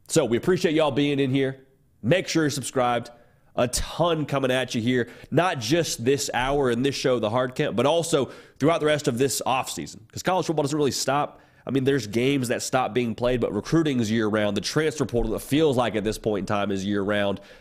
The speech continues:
Um, Intel is year-round. So this show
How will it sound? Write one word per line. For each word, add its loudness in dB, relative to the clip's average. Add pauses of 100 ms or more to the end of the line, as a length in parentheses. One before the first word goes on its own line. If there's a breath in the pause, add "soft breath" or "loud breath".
Um, -2
Intel 0
is 0
year-round. 0
So 0
this -2
show 0